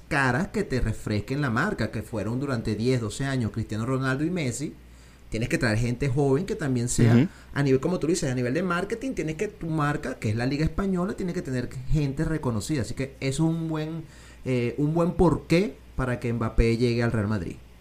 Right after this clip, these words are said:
Speaker 2: Claro, y seguramente llegará por ahí Haaland, cualquier equipo de esto que sería por ahí. Pogba seguramente, probablemente esté llegando también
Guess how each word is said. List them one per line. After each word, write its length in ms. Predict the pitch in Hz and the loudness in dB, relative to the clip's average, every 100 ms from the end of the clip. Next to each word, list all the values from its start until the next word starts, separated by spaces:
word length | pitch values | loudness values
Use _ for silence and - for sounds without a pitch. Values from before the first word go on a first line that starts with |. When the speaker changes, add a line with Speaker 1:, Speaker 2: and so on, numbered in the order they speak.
| - | 2
Speaker 2:
Claro, 360 | 123 131 110 92 | 8 10 10 8
y 100 | 92 | 6
seguramente 640 | 107 104 113 120 113 127 | 6 8 8 8 8 8
llegará 280 | 117 107 98 | 10 8 8
por 140 | 113 | 8
ahí 320 | 107 101 101 | 8 8 6
Haaland, 520 | 101 117 110 104 110 110 - | 8 10 10 6 2 -4 -10
cualquier 400 | - 95 - 95 | 0 0 2 0
equipo 380 | 92 110 98 104 | 0 -2 2 4
de 80 | 101 | 4
esto 360 | 90 107 104 92 | 4 2 2 2
que 80 | 90 | -4
sería 340 | - 82 82 | -4 -2 -2
por 140 | 82 92 | -2 0
ahí. 320 | 90 98 101 - - - | 0 0 -2 -8 -20 -2
Pogba 520 | - 156 - 113 104 - | 10 10 10 6 6 2
seguramente, 720 | - 98 98 101 104 95 101 | 0 4 4 6 4 4 2
probablemente 500 | 98 90 95 98 95 | 2 2 4 2 0
esté 180 | 90 98 | 0 2
llegando 380 | 98 95 95 | 4 2 0
también 460 | 95 95 90 92 92 | 0 0 0 -2 -4